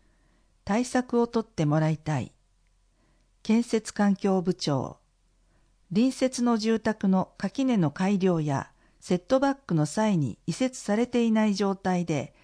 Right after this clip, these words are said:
管理者に移設を要望しています。道路に出ている樹木は所有者に剪定のお願い指導を行っておりますが、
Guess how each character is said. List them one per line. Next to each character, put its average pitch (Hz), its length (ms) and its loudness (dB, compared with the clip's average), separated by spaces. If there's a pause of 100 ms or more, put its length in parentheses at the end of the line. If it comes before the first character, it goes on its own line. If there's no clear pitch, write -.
(340)
管 240 240 0
理 233 100 -2
者 165 200 0
に 131 260 -4 (100)
移 175 60 -2
設 240 360 0
を 214 220 0
要 190 240 2
望 180 200 2
し - 120 -6
て 160 140 -2
い 151 100 2
ま 139 180 -2
す。 - 300 -16 (920)
道 269 220 4
路 220 120 2
に 170 160 2
出 226 120 0
て 240 120 -2
い 202 140 2
る 156 100 2
樹 180 140 -2
木 208 300 0
は 139 220 -4 (280)
所 185 200 -2
有 247 200 0
者 170 200 -2
に 127 240 -4 (240)
剪 254 320 -2
定 247 220 2
の 233 200 0
お 196 60 4
願 233 120 4
い 240 40 2
指 233 380 -2
導 220 120 0
を 151 300 0 (160)
行 208 180 -2
っ 208 120 -2
て - 160 -4
お 190 80 0
り 185 100 0
ま 185 120 2
す - 160 -8
が、 139 220 -2